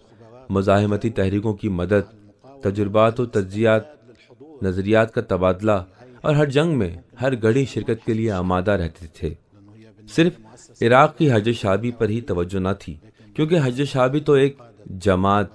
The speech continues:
ایک ادارہ ہے جو عراقی حکومت کے ماتحت ہے، جبکہ وہ خود ایک مقاومتی سپہ سالار تھے، اس لیے ان کے لیے کوئی رکاوٹ نہیں تھی،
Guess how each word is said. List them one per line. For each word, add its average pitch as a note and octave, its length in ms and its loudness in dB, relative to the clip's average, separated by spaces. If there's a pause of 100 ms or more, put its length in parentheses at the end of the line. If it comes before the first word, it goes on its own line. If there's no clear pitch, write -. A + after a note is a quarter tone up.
(160)
ایک A2 200 -2
ادارہ F#2+ 300 4
ہے G#2+ 240 2
جو G#2+ 220 2
عراقی F#2+ 320 0
حکومت A2+ 360 -6
کے C3 100 -4
ماتحت F#2+ 600 -2
ہے، - 80 -10 (280)
جبکہ B2 260 0
وہ C#3 120 2
خود C#3 220 0
ایک C#3+ 180 2
مقاومتی A2 600 0
سپہ G#2+ 440 -2
سالار G2 380 0
تھے، E2 280 -6 (340)
اس B2 220 -4
لیے D#3+ 200 2
ان C#3+ 240 -2
کے D3 140 -4
لیے D3 200 0
کوئی C#3+ 280 0
رکاوٹ G2+ 560 0
نہیں F#2+ 340 -2
تھی، D#2 140 -10